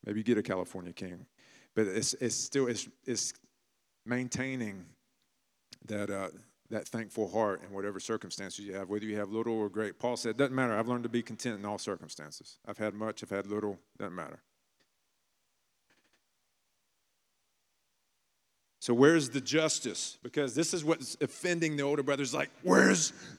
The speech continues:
the justice? I have been working. I deserve the fattened calf.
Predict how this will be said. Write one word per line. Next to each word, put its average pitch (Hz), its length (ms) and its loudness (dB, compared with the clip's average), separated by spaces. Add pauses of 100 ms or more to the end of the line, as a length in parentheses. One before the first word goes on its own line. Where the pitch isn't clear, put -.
the 123 160 4
justice? - 920 -6 (1200)
I 160 440 8 (160)
have 139 420 4 (160)
been 135 160 10
working. 139 560 8 (420)
I 131 380 2 (220)
deserve 123 760 8 (220)
the 127 80 6
fattened 123 400 8
calf. 104 500 -2